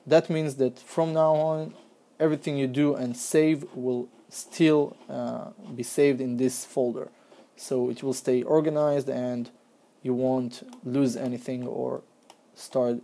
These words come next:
searching for it. Okay, so, um, as always, I'm doing shading, smooth wireframe, just to see those wireframes and all the wireframes in the scene smoothly,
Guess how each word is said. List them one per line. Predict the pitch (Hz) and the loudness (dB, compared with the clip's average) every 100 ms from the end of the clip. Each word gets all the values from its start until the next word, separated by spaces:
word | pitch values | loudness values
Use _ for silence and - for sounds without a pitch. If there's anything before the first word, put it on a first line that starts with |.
| - | -12
searching | - - 135 131 120 | -12 0 0 0 -10
for | - 139 117 | -12 -14 -14
it. | - - - - - - - | -20 -20 -20 -20 -20 -20 -8
Okay, | - 165 - _ - - _ | 0 0 -2 _ -20 -20 _
so, | - 180 175 - _ _ _ _ _ _ - | 0 4 4 2 _ _ _ _ _ _ -4
um, | 147 143 139 135 131 - | 0 2 0 -2 -6 0
as | 185 185 | 2 4
always, | 185 190 180 | 8 8 8
I'm | 165 139 | 2 -2
doing | 147 147 143 139 | 0 0 -4 -6
shading, | - 156 147 156 151 147 143 _ _ _ | 0 2 2 0 -2 -6 -12 _ _ _
smooth | - 147 143 135 139 | -10 -4 -2 -2 0
wireframe, | 147 143 135 156 147 143 143 - _ | 2 2 0 -6 -6 -8 -12 -18 _
just | - 131 - | -10 -10 -12
to | |
see | - 135 | -8 -6
those | 127 131 120 | 0 0 -2
wireframes | 123 135 123 - 131 127 120 | -2 -2 -2 -4 -6 -6 -6
and | - 123 117 117 - - - | -8 -8 -8 -12 -18 -20 -2
all | 131 120 | 0 0
the | 123 | -2
wireframes | 123 120 - 127 120 | -2 -4 -6 -8 -6
in | 123 | -6
the | 120 | -6
scene | - 139 131 - _ - _ - | -6 -6 -6 -10 _ -20 _ -16
smoothly, | - 147 151 143 151 147 | -8 -4 -4 -2 -2 -4